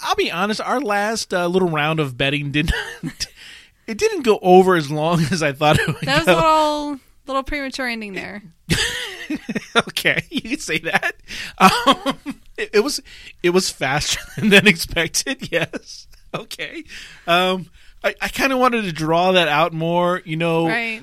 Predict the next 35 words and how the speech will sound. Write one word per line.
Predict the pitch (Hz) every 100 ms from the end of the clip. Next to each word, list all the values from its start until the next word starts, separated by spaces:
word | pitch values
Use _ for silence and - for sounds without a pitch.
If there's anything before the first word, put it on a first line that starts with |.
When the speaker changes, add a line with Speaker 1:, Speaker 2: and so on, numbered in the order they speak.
| 254
Speaker 1:
luckily | 151 214 269 302 196 190
I | 160
worked | 180 180
on | 170
that | 156
cool | - 190
suspense | 180 151 - 185 165
music | 160 160 - 196 - - 196 262 -
<laughs> | - - _ _
that | 160 175 180
day | 156 190 175
'cause | 175 151
I | 175
didn't | 214 165
know | 170
what | 175
was | 175 156
gonna | 165 170
happen. | 170 175 - - - - -
Um, | 170 165 160 147 156 151
<laughs> |
so | - 185 -
I |
was | 185
glad | 180 175
I | 160
had | 160
that | 151
music | 147 156 143
bet | 135 135 131
done. | 170 - -
Now | 185
here's | 185 196 165
the |
thing. | 131 92